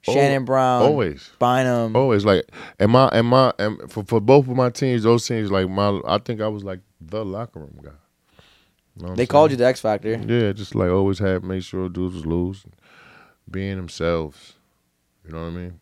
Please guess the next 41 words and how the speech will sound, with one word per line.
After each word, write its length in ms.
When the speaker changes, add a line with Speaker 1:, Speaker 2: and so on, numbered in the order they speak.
Speaker 1:
I 80
think 360
it 60
was 120
important 480
for 240
us 140
to 100
have 180
a, 60
you 100
know, 480
a, 60
a 60
good 420
player 300
on 240
the 100
team 380
that 180
the 40
players 380
respect 460
that 140
can 160
be 140
themselves 600
around 400
Kobe. 320
So 120
then 200
they 120
could 220
feel 260
like 220
they 120
could 200
ease 320
or 240
fit 240
in. 100